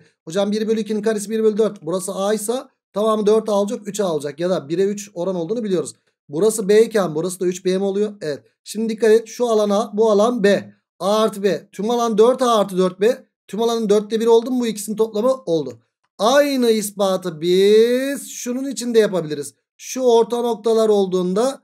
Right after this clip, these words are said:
şu karşılıklı alanlar içinde yapabiliriz. Peki yine aynı şekilde şunu çizdiğinde tabi bunlar orta noktalarsa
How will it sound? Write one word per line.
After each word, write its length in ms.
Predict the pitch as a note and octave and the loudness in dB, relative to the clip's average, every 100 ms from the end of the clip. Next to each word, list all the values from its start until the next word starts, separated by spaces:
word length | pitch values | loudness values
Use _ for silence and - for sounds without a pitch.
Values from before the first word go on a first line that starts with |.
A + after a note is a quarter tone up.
| _ _ | _ _
şu 300 | - C#4 B3+ | -16 -14 -6
karşılıklı 520 | B3 A3 G#3 G#3+ A3 | -4 -4 -8 -6 -4
alanlar 460 | G#3 G3+ G3+ G3+ G3+ | -2 -2 0 -2 -4
içinde 340 | F3+ E3+ E3+ E3 | -10 -10 -6 -4
yapabiliriz. 800 | C#3 C3+ E3+ D3+ C3+ C3 B2 - _ _ - | -4 -6 -6 -6 -10 -12 -16 -20 _ _ -6
Peki 340 | G3 G3 G3+ F#3+ | -4 -2 -2 -4
yine 220 | A3 B3 | -8 -2
aynı 200 | G#3+ G#3 | -2 -2
şekilde 280 | G3+ F3 F#3 | -6 -8 -8
şunu 180 | G3 | -8
çizdiğinde 540 | G3 F3 F3 F3+ E3 - | -10 -8 -6 -4 -4 -4
tabi 260 | A3 G3+ | -2 -2
bunlar 280 | E3+ E3+ G#3 | -2 -2 -2
orta 360 | G#3+ F3 F3+ A#3 | 0 -2 -2 0
noktalarsa 680 | A3 G#3 F3 D3+ - C3 | 0 0 -2 -2 -6 -14